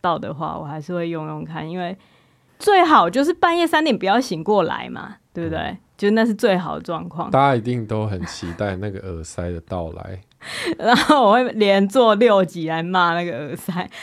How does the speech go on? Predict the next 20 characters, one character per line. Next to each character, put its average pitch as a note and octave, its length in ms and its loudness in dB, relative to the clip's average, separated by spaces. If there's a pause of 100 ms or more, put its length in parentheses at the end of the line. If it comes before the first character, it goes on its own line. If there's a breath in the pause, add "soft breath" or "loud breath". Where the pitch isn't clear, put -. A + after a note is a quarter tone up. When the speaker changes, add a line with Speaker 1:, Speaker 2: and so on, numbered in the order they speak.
(140 loud breath)
Speaker 1:
我 B3+ 120 0
真 E4 120 0
的 F#4 120 2
好 F3 180 6
害 A3 240 6
怕， G3 480 6
万 A3 160 4
一 C4 60 4
它 C#4 120 4
真 C4+ 160 4
的 B3 60 6
很 F#3 240 2
烂， A3 160 4
我 F3+ 140 2
真 A3 180 0
的 G#3+ 160 4
很 E3 140 0
心 E3+ 280 -2
碎 D#3+ 360 -2
欸。 A3 260 -4